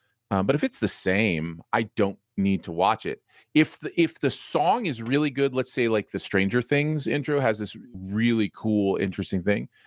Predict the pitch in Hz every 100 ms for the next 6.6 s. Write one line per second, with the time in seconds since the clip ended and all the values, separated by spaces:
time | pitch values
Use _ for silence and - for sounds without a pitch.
0 | _ 139 143 - 165 170 160 143 104 123
1 | - 127 117 123 110 - 117 113 - 110
2 | 107 98 - 95 127 - 170 185 180 143
3 | 113 107 101 101 101 95 98 92 90 95
4 | 131 90 82 80 65 60 57 67 - 123
5 | 107 131 - 131 - - 101 101 101 98
6 | 95 98 90 - 104 85